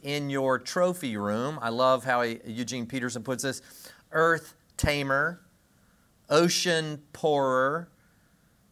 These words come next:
mountain maker, hill dresser, muzzler of sea, storm, and wave crash, of mobs in noisy riot at Costco."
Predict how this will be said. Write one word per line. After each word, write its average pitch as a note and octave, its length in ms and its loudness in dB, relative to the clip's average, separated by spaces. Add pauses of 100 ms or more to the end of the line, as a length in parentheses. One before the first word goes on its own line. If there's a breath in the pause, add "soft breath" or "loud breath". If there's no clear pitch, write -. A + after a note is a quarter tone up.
mountain C#3+ 500 2
maker, D3 440 2
hill D#3+ 260 2
dresser, C#3+ 600 2
muzzler D3+ 520 2
of B2 100 -2
sea, E3 500 -4
storm, E3 640 -2
and A#2+ 280 -2
wave D3+ 340 0
crash, C#3+ 640 2 (480 soft breath)
of A#2 260 2
mobs D3 600 2 (100)
in B2+ 280 -4
noisy D3 600 -2
riot D3 720 0 (180)
at C#3 180 -6
Costco." C#3+ 600 -2